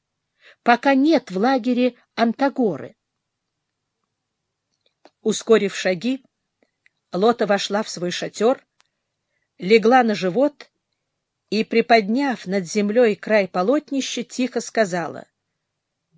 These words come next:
"Подвинься ближе, Рутула". За шатром вскоре раздался шепот. "Слушаю тебя, госпожа".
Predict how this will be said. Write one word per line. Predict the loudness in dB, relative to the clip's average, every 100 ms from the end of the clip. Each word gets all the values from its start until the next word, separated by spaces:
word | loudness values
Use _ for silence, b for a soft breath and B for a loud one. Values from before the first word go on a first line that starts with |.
| -20 _ _ _ _
"Подвинься | -10 -6 -4 -4 -4 -6
ближе, | -2 0 0 -2
Рутула". | -6 -8 -10 -10 -16 _ _ _ _ _ _ _ _ _ -10
За | -8
шатром | -6 -6 -2 -2 -2
вскоре | -6 -2 2 2
раздался | 0 -4 -4 -6 -6 -10
шепот. | -8 -10 -10 -18 _ _ _ _ _ _ _ _ _ _
"Слушаю | -12 -6 -4 -2 -4 -6
тебя, | -6 -10 -8
госпожа". | -10 -10 -10 -10 -12